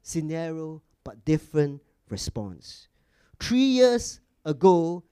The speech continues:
he wanted to run away. Three years later, despite his many failures, he wanted to swim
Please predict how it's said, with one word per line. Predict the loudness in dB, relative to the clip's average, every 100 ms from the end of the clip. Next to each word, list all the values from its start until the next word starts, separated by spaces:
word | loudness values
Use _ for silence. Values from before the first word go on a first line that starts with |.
| _
he | -10 -8
wanted | -6 -6 -8 -14 -12
to | -16
run | -12 -14 -14 _
away. | -16 -14 -16 -20 _ _ _ _ _ _ _ _
Three | -10 -4 -2 -2
years | 2 2 0 -14
later, | -10 -10 -10 -14 -16 -18 _ _ -16
despite | -12 -12 -6 -4 -4 -8
his | -18 -18 -10
many | -4 -2 -2 -6
failures, | -10 -6 -6 -4 -8 -14 -18 -20 _ _
he | -14 -10
wanted | -10 -12 -10 -14 _ _ _
to | -16
swim | -14 -8 2 2 2 -10